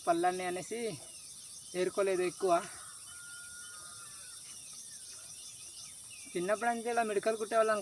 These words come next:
కాదు, ఊరు నుంచి చిన్న రూపాయి కవర్లు అలా, రూపాయికి రెండు రూపాయలకి వస్తాయి కదా చిన్న కవర్లు, అలాంటి ప్లాస్టిక్ కవర్లు తెచ్చుకొని దాంట్లో ఫుల్లుగా పట్టుకెళ్ళేవాళ్ళం, లేదంటే గేర్చెలో పట్టుకెళ్ళేవాళ్ళం. చాలా బాగుండింది చిన్నప్పుడు రోజులు వేరులే.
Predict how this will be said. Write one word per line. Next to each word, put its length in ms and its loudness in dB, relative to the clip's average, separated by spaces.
కాదు, 220 6
ఊరు 160 2
నుంచి 240 -4
చిన్న 340 2
రూపాయి 260 2
కవర్లు 260 10
అలా, 180 10
రూపాయికి 320 2
రెండు 140 2
రూపాయలకి 260 2
వస్తాయి 220 2
కదా 200 0
చిన్న 240 0
కవర్లు, 260 4
అలాంటి 260 4
ప్లాస్టిక్ 360 4
కవర్లు 240 10
తెచ్చుకొని 440 0
దాంట్లో 320 6
ఫుల్లుగా 440 4
పట్టుకెళ్ళేవాళ్ళం, 520 2
లేదంటే 380 8
గేర్చెలో 380 6
పట్టుకెళ్ళేవాళ్ళం. 580 4
చాలా 260 6
బాగుండింది 360 0
చిన్నప్పుడు 480 0
రోజులు 320 4
వేరులే. 320 4